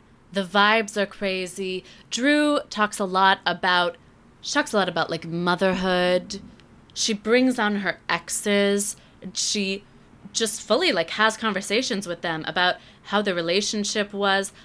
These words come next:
I love it. She just has her, like, ex-husband on and is like, "We haven't spoken in twenty years.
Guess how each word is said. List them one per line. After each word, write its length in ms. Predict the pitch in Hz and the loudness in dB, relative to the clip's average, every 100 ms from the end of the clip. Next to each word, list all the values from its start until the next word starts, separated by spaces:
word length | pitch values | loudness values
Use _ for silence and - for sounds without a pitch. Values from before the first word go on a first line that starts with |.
| - | -10
I 180 | 247 339 | -4 -2
love 260 | 185 196 202 | 2 2 2
it. 140 | - | -2
She 140 | 285 | -4
just 140 | 277 - | -4 0
has 180 | 226 208 | 0 2
her, 120 | 185 | 0
like, 260 | 175 156 - | -2 -4 -4
ex-husband 680 | 185 - 190 185 - 190 185 | -4 -4 -2 -2 -2 -2 2
on 360 | 175 175 175 | 2 2 0
and 120 | 165 | -4
is 100 | 160 | -6
like, 180 | 160 151 | -8 -6
"We 80 | 269 | -4
haven't 240 | 339 165 | -2 -4
spoken 400 | - - 285 233 | -6 -2 -2 0
in 100 | 170 | -2
twenty 280 | 156 226 220 | -4 -4 -2
years. 420 | 220 262 175 165 | 2 2 2 0